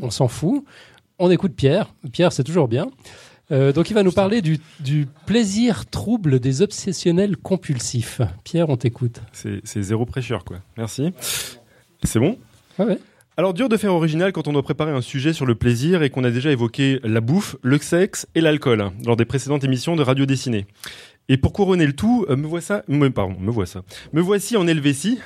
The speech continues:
Speaker 2: Alors, il faut donc que je trouve une facette de la question à laquelle les Suisses soient sensibles. Alors, qu'est-ce qui peut bien faire plaisir aux Suisses, hormis le chocolat, le sexe en altitude et la bricotine ?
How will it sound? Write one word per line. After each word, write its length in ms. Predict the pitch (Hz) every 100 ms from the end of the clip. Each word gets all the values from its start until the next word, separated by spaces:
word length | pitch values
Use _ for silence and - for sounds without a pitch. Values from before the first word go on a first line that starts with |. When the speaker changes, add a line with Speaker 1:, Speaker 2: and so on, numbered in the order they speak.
| -
Speaker 2:
Alors, 280 | 135 131 160
il 60 |
faut 100 | 165
donc 180 | 170 196
que 60 | 160
je 60 |
trouve 220 | 156 - 180
une 80 |
facette 480 | 143 180 170 180 -
de 120 | 151
la 120 | 123 127
question 340 | 147 - 214
à 60 | 151
laquelle 320 | 139 151 151
les 100 | 131
Suisses 400 | - 208 233 -
soient 280 | 139 - 208
sensibles. 520 | 190 165 160 117 98 - - - - -
Alors, 320 | 165 208 190 - -
qu'est-ce 220 | 247 254
qui 160 | -
peut 100 | 196
bien 200 | 180 165
faire 200 | 202 156
plaisir 640 | 120 196 202 185 185 147 120
aux 80 | 139
Suisses, 400 | 139 - 214 -
hormis 220 | 160 160 175
le 100 | 139
chocolat, 480 | 175 165 160 185
le 140 | 196 139
sexe 240 | 135 190
en 60 | 160
altitude 480 | 151 147 147 208 180
et 40 |
la 100 | 151
bricotine ? 580 | 147 160 143 123 110